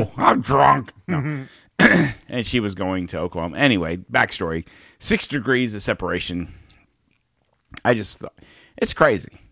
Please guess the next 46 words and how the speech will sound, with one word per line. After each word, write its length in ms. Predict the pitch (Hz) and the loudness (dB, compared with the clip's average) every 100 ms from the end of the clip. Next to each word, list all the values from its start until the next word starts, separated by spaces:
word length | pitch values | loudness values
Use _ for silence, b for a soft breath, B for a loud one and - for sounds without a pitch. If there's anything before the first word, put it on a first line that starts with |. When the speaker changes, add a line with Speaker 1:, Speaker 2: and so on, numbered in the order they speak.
| _ _ - | _ _ -12
Speaker 2:
Right. 220 | 101 92 _ - | -12 -12 _ 0
Speaker 1:
But 260 | 131 104 _ _ - _ _ | 0 0 _ _ -20 _ _
Speaker 2:
But 40 | |
Speaker 1:
that, 160 | 120 101 | -2 -2
Speaker 2:
the 100 | 123 | -4
fact 400 | - 156 190 - | -2 0 0 -4
Speaker 1:
but 140 | 156 | 0
Speaker 2:
that 240 | 180 160 113 | 2 2 4
Speaker 1:
the, 120 | 185 | 6
Speaker 2:
this 120 | 175 | 8
Speaker 1:
the 80 | - | 10
craziest 500 | 208 180 - 180 - | 10 8 8 4 6
Speaker 2:
guy 40 | 170 | 6
Speaker 1:
part 120 | 156 | 8
about 220 | 117 107 | 6 4
it, 100 | 87 | 2
not 240 | 110 160 - | 4 4 4
that 160 | 131 110 | 2 4
I 180 | 101 | 4
knew 400 | 123 120 147 131 | 6 8 8 8
a 120 | 101 98 | 4 2
person 420 | 131 113 - 107 | 0 0 -2 -2
that, 200 | 101 95 _ _ 87 | -2 -2 _ _ -4
whose 240 | 120 120 92 | 0 0 2
daughter 440 | 113 117 95 85 | 2 4 2 -4
was 220 | 87 104 | -2 -2
involved 480 | 101 92 101 101 95 | -2 -2 0 0 0
in 140 | 92 | -2
the 80 | 87 | -4
situation, 580 | - 107 92 87 87 90 | -4 -6 -4 -4 -4 -2
not 180 | 98 80 | -2 -2
involved, 480 | 82 92 92 82 80 | -2 0 0 -2 -2
that, 160 | 78 _ _ - | -6 _ _ -12
that 140 | - - | -8 -6
she 160 | - | -8
died 340 | 87 80 82 - | -2 0 0 -4
from 180 | 76 67 | -8 -10
the 40 | |
situation, 540 | 60 60 60 62 - 64 | -10 -12 -10 -12 -12 -14
I 60 | |
should 180 | 64 60 | -14 -10
say. 220 | - 60 b b b b b b b b b b | -8 -8 b b b b b b b b b b
But 200 | 139 127 | 2 2
that 160 | 101 95 | -2 2
this 260 | 127 143 | 2 2
guy, 680 | 113 110 123 127 85 69 78 | -2 6 10 10 6 2 -6